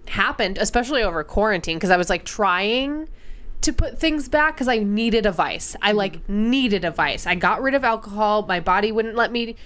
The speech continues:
Speaker 1: drink. It wouldn't let me smoke anymore. So I was like, "Please just give me one thing that I can, like, do while I'm home by myself or with Tara." <laughs> You know? Some sort of vice, which is shitty
Speaker 2: Yeah.
Speaker 1: and shows how bad of, like, a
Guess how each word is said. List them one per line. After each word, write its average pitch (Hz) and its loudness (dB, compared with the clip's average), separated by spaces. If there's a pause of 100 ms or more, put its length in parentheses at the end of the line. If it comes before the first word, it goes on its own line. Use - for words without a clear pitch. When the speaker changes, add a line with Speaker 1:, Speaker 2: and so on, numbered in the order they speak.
(220)
Speaker 1:
drink. 254 2
It 214 4
wouldn't 185 0
let 156 -6
me 202 -2
smoke 262 2
anymore. 240 0
So 233 0
I - 2
was 208 0
like, 233 -4
"Please 320 -10
just - -10
give 294 -12
me 294 -12
one 269 -2 (360)
thing 247 2
that 226 4
I 262 2
can, 254 -2
like, 226 0
do 262 2
while 254 4
I'm 285 0
home 277 0 (220)
by 330 2
myself 294 0
or 262 2
with 339 0
Tara." 285 0 (420)
<laughs> 320 -2
You 233 0
know? 240 2 (300)
Some 285 2
sort 247 2
of 220 0
vice, 202 0
which 285 2
is 302 2 (140)
shitty 285 0
Speaker 2:
Yeah. 180 -6
Speaker 1:
and 220 4
shows 247 2
how 233 2
bad 202 2
of, 180 -4
like, 180 0
a 160 2